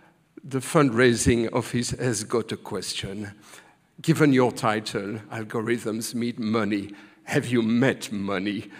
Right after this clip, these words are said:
The fundraising is, would like a, a big donation. So when is it for? <laughs> Um, <clears throat> so, um, we were talking about, uh,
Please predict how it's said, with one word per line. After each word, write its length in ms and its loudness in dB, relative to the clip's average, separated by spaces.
The 100 -6
fundraising 800 -2
is, 160 -4
would 240 -4
like 320 2
a, 80 0
a 120 -2
big 340 2
donation. 880 0
So 280 0
when 240 2
is 140 2
it 140 -2
for? 380 -2
<laughs> 40 6
Um, 380 -6
<clears throat> 80 -2
so, 460 0
um, 320 -2
we 200 2
were 140 0
talking 500 2
about, 540 -2
uh, 180 -4